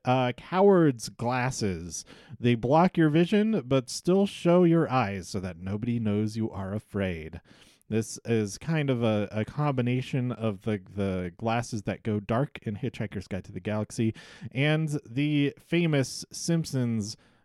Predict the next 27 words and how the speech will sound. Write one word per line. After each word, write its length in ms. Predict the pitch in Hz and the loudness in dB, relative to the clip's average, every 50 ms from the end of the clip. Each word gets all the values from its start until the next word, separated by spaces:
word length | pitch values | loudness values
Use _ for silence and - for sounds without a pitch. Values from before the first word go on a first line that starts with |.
| _ - | _ -6
glasses 760 | 107 120 120 120 113 110 113 - - 110 110 101 92 - - - 107 | -2 0 2 2 2 0 0 -2 -2 -2 -2 -4 -6 -10 -14 -14 -12
that, 580 | 117 104 117 110 107 104 104 98 - - - - | -6 -2 0 2 2 2 0 -2 -6 -10 -10 -6
uh, 320 | - 117 110 104 104 98 92 | -2 -2 0 0 0 -2 -2
Homer 400 | - - 139 127 120 117 110 107 | -2 -2 -2 0 2 2 2 2
uses 640 | 104 95 104 110 107 98 95 107 98 95 87 - - - | 2 0 0 -2 -2 -2 -2 -4 -4 -6 -6 -10 -14 -12
to 200 | - 104 95 92 | -8 -6 -6 -6
take 280 | - - 104 92 - | -6 -8 -10 -8 -6
a 20 | - | -6
nap 340 | 98 101 95 95 92 - - | -6 -6 -6 -8 -10 -10 -8
in 220 | 104 104 95 92 | -6 -6 -6 -6
church 480 | - - 113 101 - - - - - _ _ _ _ _ _ _ - | -4 -4 -4 -4 -4 -6 -14 -16 -16 _ _ _ _ _ _ _ -4
or 160 | - 113 117 | 0 2 2
at 120 | 117 120 101 | 2 2 2
work, 360 | 110 143 190 240 - - - - _ _ _ _ _ _ _ _ - | 2 2 2 2 0 -6 -16 -20 _ _ _ _ _ _ _ _ -4
maybe 220 | 107 113 107 113 | -4 -2 -2 -4
both. 420 | 92 - 95 85 82 - _ _ _ _ _ _ _ _ _ _ _ | -4 -4 -6 -6 -8 -12 _ _ _ _ _ _ _ _ _ _ _
This 240 | - 165 196 190 - | 2 4 4 4 4
week, 240 | 202 214 202 190 - - | 4 4 4 4 2 -2
I 120 | - 175 | 0 2
am 120 | 185 175 131 | 2 2 2
back 380 | 117 151 160 160 156 - - | 2 2 4 4 2 0 -4
to 120 | - - 156 | -6 -4 -2
nailing 500 | 143 123 120 127 139 147 151 156 151 139 | 0 0 2 2 4 4 4 4 4 4
it 200 | 131 113 101 - _ _ _ _ _ - | 4 2 2 0 _ _ _ _ _ -2
as 240 | 127 123 123 117 - | 0 0 0 0 0
far 320 | - 120 117 117 113 113 | 2 4 6 6 6 4
as 440 | 92 101 107 110 107 107 98 92 | 2 2 0 2 2 0 -2 -4